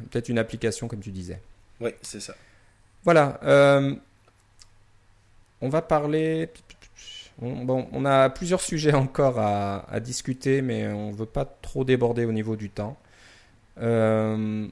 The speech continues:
Speaker 1: si on passait à three, three twenty, donc
Speaker 2: Ah oui.
Speaker 1: trois vingt.
Speaker 2: Ça va être une
Speaker 1: Euh,
Speaker 2: bonne façon de clore le, le podcast.
Speaker 1: Voilà, donc, euh, c'est une bibliothèque gratuite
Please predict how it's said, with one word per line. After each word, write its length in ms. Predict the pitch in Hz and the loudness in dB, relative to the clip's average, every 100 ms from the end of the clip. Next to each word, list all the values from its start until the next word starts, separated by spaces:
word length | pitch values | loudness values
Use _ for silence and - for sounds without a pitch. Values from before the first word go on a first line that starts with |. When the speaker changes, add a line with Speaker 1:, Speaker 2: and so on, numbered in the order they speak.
| - | -12
Speaker 1:
si 180 | - 156 | -6 -4
on 60 | 165 | 2
passait 500 | 160 156 - 170 165 | 2 2 0 4 6
à 480 | 120 110 107 107 - | 6 4 2 0 -4
three, 400 | - 151 180 - _ - - | -4 -4 -4 -8 _ -20 -18
three 320 | - 147 170 170 | -6 -2 -2 -6
twenty, 640 | - 131 131 127 - 95 - - - | -4 0 0 -2 -10 -12 -14 -20 -20
donc 160 | - 107 | -14 -4
Speaker 2:
Ah 160 | 107 110 | 0 2
oui. 80 | 110 | 4
Speaker 1:
trois 220 | 143 143 | 2 2
vingt. 400 | 110 123 139 196 - _ - - - - - | 0 0 0 -4 -10 _ -20 -20 -20 -20 -16
Speaker 2:
Ça 80 | 107 | -10
va 80 | |
être 120 | 107 113 | -8 -2
une 40 | |
Speaker 1:
Euh, 140 | 113 | 0
Speaker 2:
bonne 180 | 110 120 | 2 2
façon 320 | 120 123 127 | 0 -6 -4
de 80 | 110 | -4
clore 380 | 101 113 104 101 | -6 -2 0 0
le, 200 | 98 92 | -4 -6
le 240 | 95 95 92 | -6 -8 -8
podcast. 520 | - - 90 - - - - | -14 -16 -16 -18 -18 -16 -2
Speaker 1:
Voilà, 280 | 123 120 104 | 2 4 4
donc, 200 | 113 131 - - | 0 -6 -12 -4
euh, 520 | 117 113 107 104 104 104 | 0 0 0 0 -2 -4
c'est 200 | - 127 | -4 -2
une 100 | 127 | -2
bibliothèque 520 | 151 147 147 151 143 | -2 0 2 2 0
gratuite 720 | 120 131 139 - 156 - 113 | 0 -2 -4 -8 -10 -10 -8